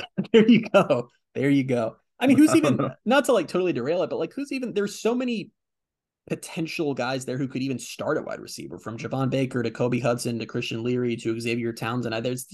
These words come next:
Speaker 1: that's, there's, it's a crowded room.
Speaker 2: I think those are your top four, and then, like, these other guys are gonna, gonna work their way in somehow, I'd assume. It's just, yeah, it's a lot.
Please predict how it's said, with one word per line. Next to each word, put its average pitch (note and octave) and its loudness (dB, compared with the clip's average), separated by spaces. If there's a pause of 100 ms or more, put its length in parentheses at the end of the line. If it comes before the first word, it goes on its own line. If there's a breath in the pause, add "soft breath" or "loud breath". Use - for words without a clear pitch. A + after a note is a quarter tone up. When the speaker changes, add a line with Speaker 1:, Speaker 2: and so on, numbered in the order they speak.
Speaker 1:
that's, - -8 (160)
there's, G3+ -6 (200)
it's - -8
a F3 0
crowded A3 4
room. F#3+ 2 (440)
Speaker 2:
I B2+ 2
think D3+ 2
those B2+ 6
are B2 6
your A#2 4
top A#2 2
four, C3 2
and A#2 0
then, A2+ 0
like, G#2+ -4
these A2+ -4
other A#2 -2
guys G#2+ -2
are G2 -8
gonna, G#2+ -4 (280)
gonna G#2+ 0
work G#2 0
their G#2+ 2
way G#2 0
in G#2 -4
somehow, G2 -4
I'd F#2 -6
assume. G2 -6
It's G#2+ -6
just, - -10
yeah, F#2+ -6
it's - -14
a G2+ -8
lot. F#2+ -6